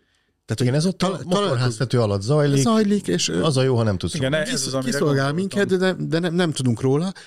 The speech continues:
Speaker 1: és ez az első olyan mesterséges intelligencia alkalmazás, amivel kvázi tudatosan és akaratlagosan kapcsolatba és interakcióba tudunk lépni. Tehát, hogy, hogy a, a hype-nak nagyon nagy része ez, hogy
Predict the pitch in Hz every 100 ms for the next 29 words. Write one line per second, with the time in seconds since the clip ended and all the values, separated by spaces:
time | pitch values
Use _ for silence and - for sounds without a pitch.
0 | - - 131 202 165 135 151 143 123 131
1 | 123 113 110 123 139 - 120 120 107 135
2 | 131 113 104 90 110 117 135 135 147 160
3 | - - - - - 143 143 151 156 -
4 | 151 151 151 - 220 151 - 123 143 156
5 | 151 131 175 139 120 - 131 127 151 147
6 | - - - - 185 180 123 117 120 127
7 | 120 139 131 185 156 113 104 135 123 -
8 | 135 - 165 120 101 92 104 120 - 113
9 | 117 - 120 110 127 127 135 139 139 147
10 | 143 117 110 104 117 - 123 120 135 -
11 | - - - - 117